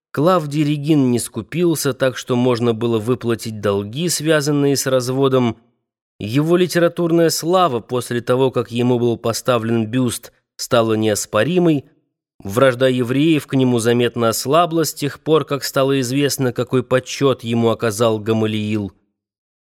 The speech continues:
И все же то радостное чувство, которое он испытал при возвращении в Рим, давно исчезло. Он страдал от своей неспособности работать.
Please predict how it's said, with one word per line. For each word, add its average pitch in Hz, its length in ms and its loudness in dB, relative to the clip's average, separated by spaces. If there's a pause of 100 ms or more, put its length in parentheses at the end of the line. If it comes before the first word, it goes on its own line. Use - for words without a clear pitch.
(300)
И 156 80 0
все 226 320 0
же 196 140 -2
то 160 180 0
радостное 170 560 0
чувство, 156 640 -4
которое 127 480 0
он 127 240 2
испытал 127 840 -2
при 117 160 -6
возвращении 113 760 -2
в 113 120 -2
Рим, 185 320 0 (680)
давно 113 420 2
исчезло. 92 760 -4 (1300)
Он 151 220 2
страдал 143 680 0
от 107 160 -2
своей 120 380 -4
неспособности 120 920 -4
работать. 113 760 -4